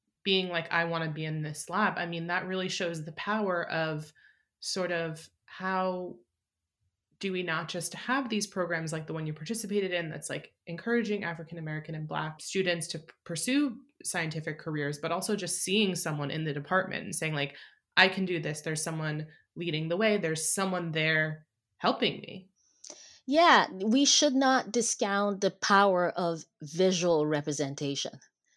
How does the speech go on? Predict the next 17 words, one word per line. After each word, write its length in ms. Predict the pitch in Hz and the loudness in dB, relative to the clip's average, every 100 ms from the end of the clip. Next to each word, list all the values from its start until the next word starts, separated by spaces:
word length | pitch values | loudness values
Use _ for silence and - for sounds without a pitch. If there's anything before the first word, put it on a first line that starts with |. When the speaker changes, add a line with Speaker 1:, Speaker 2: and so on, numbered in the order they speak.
| _ _ | _ _
Speaker 2:
Just 360 | - 220 285 302 | 4 8 8 6
seeing 460 | - 262 233 226 196 | 2 4 6 6 4
somebody 540 | - 190 190 185 165 | 4 4 6 6 6
that 220 | 165 147 | 6 4
looks 380 | 185 214 233 - | 4 4 4 2
like 240 | 180 151 | 2 2
you 120 | 160 156 | -4 -4
doing 480 | 147 190 208 208 | 2 2 2 0
it 340 | 139 - - - - _ _ _ _ _ _ - | -2 -2 -2 -2 -8 _ _ _ _ _ _ 4
allows 500 | 233 254 277 311 247 | 6 10 10 10 8
you 100 | 247 | 4
to 100 | 233 | 4
believe 400 | 202 202 190 180 | 4 4 4 2
you 120 | 185 | 0
can 280 | - 190 180 | 2 2 2
do 280 | 170 226 - | 6 6 6
it. 340 | - - - | 0 -2 -4